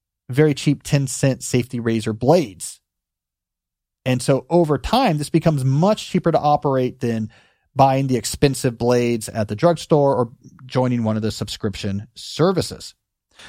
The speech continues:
So it's time to say no to subscriptions and yes to a razor that will last you a lifetime. Visit hensonshaving dot com slash cal to pick the razor for you and use the code cal to get two years worth of blades for free with your razor.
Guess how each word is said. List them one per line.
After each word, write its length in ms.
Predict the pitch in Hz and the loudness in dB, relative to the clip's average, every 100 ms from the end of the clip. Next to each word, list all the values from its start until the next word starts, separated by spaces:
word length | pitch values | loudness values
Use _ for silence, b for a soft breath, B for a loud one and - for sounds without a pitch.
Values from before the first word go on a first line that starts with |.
| B | B
So 140 | - | 2
it's 80 | 160 | 2
time 160 | - 214 | 2 0
to 80 | 202 | 0
say 120 | 175 | 0
no 160 | 151 | 2
to 100 | 185 | 2
subscriptions 640 | 175 185 - 175 165 196 170 | 0 -4 -2 -2 -2 -4 -2
and 160 | 135 120 | -2 0
yes 260 | 139 151 | 0 0
to 140 | - 147 | 0 0
a 60 | |
razor 340 | 120 139 156 143 | 2 0 0 0
that 160 | 127 | 0
will 140 | 107 107 | 0 0
last 340 | 123 135 - | 2 0 -2
you 80 | 113 | -2
a 20 | |
lifetime. 540 | 104 123 - 107 107 - b b b | 0 0 0 -4 -4 -6 b b b
Visit 240 | 156 160 | 2 2
hensonshaving 1040 | - - 202 - 196 170 - 160 160 160 147 | 0 0 0 0 -2 -2 0 0 2 0 2
dot 220 | 139 139 | 2 2
com 300 | - 139 135 | 0 0 0
slash 400 | - 135 123 - | -2 0 0 -2
cal 320 | - 165 151 | 0 2 4
to 100 | 123 | 0
pick 240 | 110 156 - | -2 -4 -2
the 100 | 123 | -2
razor 320 | 131 139 135 | 0 0 -2
for 120 | - | -4
you 400 | 120 175 160 131 - | -2 0 0 -2 -4
and 240 | 151 131 | -2 0
use 260 | 139 220 247 | 0 0 0
the 120 | 226 | -2
code 320 | - 202 196 | 2 2 0
cal 580 | - 196 214 120 98 110 _ _ _ _ _ _ _ | 0 2 2 2 0 -4 _ _ _ _ _ _ _
to 80 | - | -4
get 360 | 127 131 120 - | 2 2 0 -6
two 280 | - 190 196 | 0 2 2
years 400 | 160 160 160 - | 0 0 0 0
worth 240 | 131 131 | -2 0
of 160 | 113 113 | -4 0
blades 360 | 131 135 127 | 0 2 -2
for 140 | - 110 | -4 -6
free 300 | - 147 135 | -2 0 0
with 160 | 110 | -2
your 100 | 110 | -2
razor. 440 | 117 165 147 117 | 2 2 2 -2